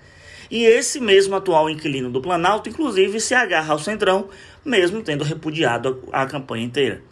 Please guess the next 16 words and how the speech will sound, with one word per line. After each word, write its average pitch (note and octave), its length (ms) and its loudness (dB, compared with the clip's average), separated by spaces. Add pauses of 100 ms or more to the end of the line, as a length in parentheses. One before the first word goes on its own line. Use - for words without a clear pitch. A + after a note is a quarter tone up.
(720)
Tudo C#4 200 2
isso C#4 200 0
faz B3 180 2
parte A3+ 220 -2
do A#3+ 120 -2
jogo G#3 280 4
desde G#3 200 2
quando G3+ 200 -4
o G3+ 60 2
mundo G3 180 0
é G3+ 40 2
mundo. F#3 400 -2
Diante F3 380 -2
do G#3+ 140 -6
que F#3+ 260 -6
foi B2+ 540 0